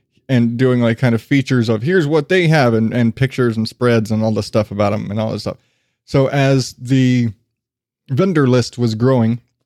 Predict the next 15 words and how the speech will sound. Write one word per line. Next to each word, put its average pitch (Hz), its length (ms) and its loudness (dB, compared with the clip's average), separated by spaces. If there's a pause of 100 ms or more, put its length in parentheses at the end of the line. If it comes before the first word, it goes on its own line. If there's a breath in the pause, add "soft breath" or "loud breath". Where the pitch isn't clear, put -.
(760)
uh, 110 340 0
Rihanna 117 440 2
was 110 140 0
going 117 320 2
through 117 560 0 (580)
with 117 480 -2 (140)
all 127 320 2
of - 340 -6 (240)
the, 117 340 0
the 120 160 -2
stuff 127 420 0
and 117 220 0
finding, 120 340 2
"Okay, 123 340 0
well, 113 340 0